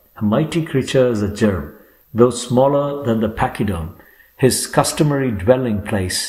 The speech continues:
is deep within the human race. His childish pride he often pleases, by giving people strange diseases. Do you, dear reader, feel infirm?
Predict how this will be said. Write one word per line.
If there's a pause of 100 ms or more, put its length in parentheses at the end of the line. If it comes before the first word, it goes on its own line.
(160)
is (220)
deep
within
the
human
race. (380)
His (240)
childish (160)
pride
he
often
pleases, (460)
by
giving
people
strange
diseases. (520)
Do
you,
dear
reader, (160)
feel
infirm?